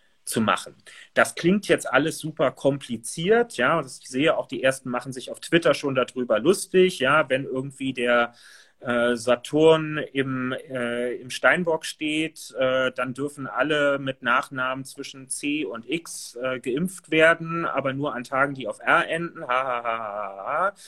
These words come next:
Ähm, das ist jetzt einfach Demokratie.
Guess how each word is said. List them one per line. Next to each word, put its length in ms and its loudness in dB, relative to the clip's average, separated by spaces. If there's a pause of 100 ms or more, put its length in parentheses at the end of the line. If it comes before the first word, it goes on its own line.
(360)
Ähm, 400 0 (360)
das 200 2
ist 120 -10
jetzt 200 -6
einfach 420 -2
Demokratie. 800 -8